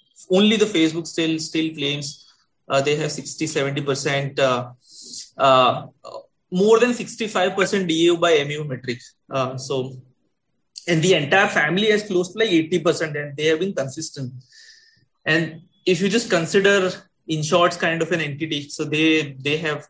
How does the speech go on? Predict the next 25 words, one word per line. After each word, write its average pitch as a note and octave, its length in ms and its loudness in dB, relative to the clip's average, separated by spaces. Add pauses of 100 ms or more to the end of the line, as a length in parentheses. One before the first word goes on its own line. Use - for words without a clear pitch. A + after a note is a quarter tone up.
close D3 260 -4
to E3 80 -4
fifty, D#3+ 300 -8
fifty-five D3 560 -6
percent, C#3 480 -6
uh, B2+ 240 -2 (760)
uh, B2+ 440 2 (220)
D C#3+ 180 -2
A D3 40 0
U D3+ 60 -2
by C#3+ 180 2
M C3+ 140 -2
U C#3 140 -2
conversion. A#2+ 520 -4 (800)
So - 180 -8
just - 180 2
talk A#3+ 220 6
about C#4+ 260 2
numbers, G3 380 4
numbers. A#3 320 -2
People G#3 320 -2
are D#4 80 2
still C#4+ 260 0
interested, A#3 720 2 (180)
uh, D#3+ 440 4